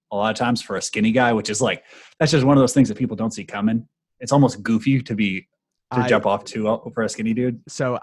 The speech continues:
Speaker 2: I posted the first time. So I was watching, I watched him last night again, and I was like, "It's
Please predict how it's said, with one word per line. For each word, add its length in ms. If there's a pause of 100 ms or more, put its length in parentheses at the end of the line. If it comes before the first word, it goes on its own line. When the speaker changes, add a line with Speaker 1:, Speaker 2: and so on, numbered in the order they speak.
(140)
Speaker 2:
I 200 (140)
posted 580 (540)
the 100
first 300
time. 120 (100)
So 320 (720)
I 140
was 160
watching, 520 (220)
I 80
watched 320
him 80
last 260
night 260
again, 440
and 160
I 140
was 200
like, 240 (600)
"It's 260